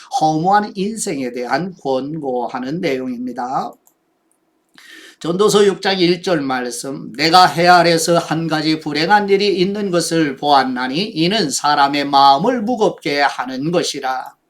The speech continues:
어떤 사람은 그의 영혼이 바라는 모든 소원에 부족함이 없어 재물과 부요와 존귀를 하나님께 받았으나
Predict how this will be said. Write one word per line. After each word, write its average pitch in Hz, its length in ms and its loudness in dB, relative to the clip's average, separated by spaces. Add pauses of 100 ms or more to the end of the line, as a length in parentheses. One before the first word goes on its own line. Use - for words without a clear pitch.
(800)
어떤 170 360 4
사람은 165 500 4
그의 160 380 4
영혼이 151 400 0
바라는 143 500 0
모든 185 500 2
소원에 165 460 0
부족함이 160 680 -2
없어 139 540 -2
재물과 139 720 -2
부요와 147 640 0
존귀를 147 680 -2
하나님께 170 760 -2
받았으나 131 800 -2